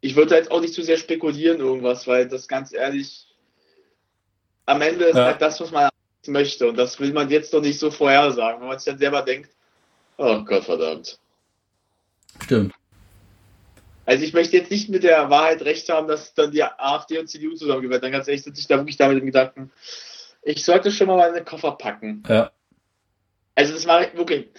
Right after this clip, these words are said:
Speaker 1: Wenn ich irgendwann demnächst noch mal lese, dass dann hier in Berlin zum Beispiel, wenn in Berlin das passieren würde.
Speaker 2: Glaub ich nicht.
Speaker 1: Ich glaube ich selber nicht, tatsächlich, aber nach Sa-, nach den ganzen an-, nach,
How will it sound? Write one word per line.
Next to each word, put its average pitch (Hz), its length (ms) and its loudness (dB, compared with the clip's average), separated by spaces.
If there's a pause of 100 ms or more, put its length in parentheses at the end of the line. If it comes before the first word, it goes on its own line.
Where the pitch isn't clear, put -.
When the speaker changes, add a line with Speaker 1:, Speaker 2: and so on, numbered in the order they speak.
(220)
Speaker 1:
Wenn 156 140 -2
ich 185 260 -12
irgendwann 226 420 4
demnächst 190 360 -4
noch 190 100 -2
mal 165 160 4
lese, 175 300 2
dass 143 180 -4
dann 151 160 -2
hier 180 140 0
in 165 40 -6
Berlin 160 340 2
zum 160 140 -6
Beispiel, 110 320 -2
wenn 117 120 -6
in 127 60 -6
Berlin 151 300 2
das 180 160 4
passieren 107 460 -8
würde. 92 320 2 (360)
Speaker 2:
Glaub 117 200 2
ich 107 100 0
nicht. 107 240 -2 (760)
Speaker 1:
Ich 131 120 2
glaube 175 220 4
ich 175 40 -6
selber 156 240 2
nicht, - 160 -12
tatsächlich, 156 360 0
aber 151 120 2
nach 151 220 -2
Sa-, 156 260 -2
nach 160 220 -4
den 160 140 -8
ganzen 156 240 -2
an-, 156 160 -8
nach, 156 180 -8